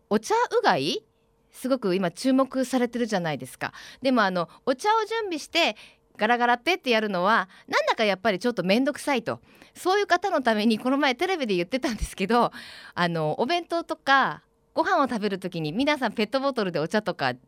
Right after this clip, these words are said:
準備するでしょ。で、いつもお水を飲んでる方もこの時期はお茶にして、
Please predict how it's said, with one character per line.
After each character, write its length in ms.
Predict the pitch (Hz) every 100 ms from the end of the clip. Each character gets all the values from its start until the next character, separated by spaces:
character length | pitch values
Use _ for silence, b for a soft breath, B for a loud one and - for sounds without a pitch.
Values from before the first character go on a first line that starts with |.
| -
準 160 | 180
備 80 | 156
す 120 | -
る 80 | 143
で 120 | 127
し 100 | 151
ょ。 20 | 494 - B B
で、 80 | 294
い 60 | 330
つ 100 | 320
も 240 | 269 214 B B
お 80 | 269
水 260 | 320 302
を 60 | 311
飲 100 | 311
ん 40 |
で 80 | 269
る 80 | 247
方 260 | 208 226
も 140 | 254 277
こ 140 | 277
の 100 | 302
時 140 | 294 269
期 80 | 208
は 100 | 190
お 80 |
茶 160 | 226 311
に 140 | 330
し 80 | -
て、 240 | 381 339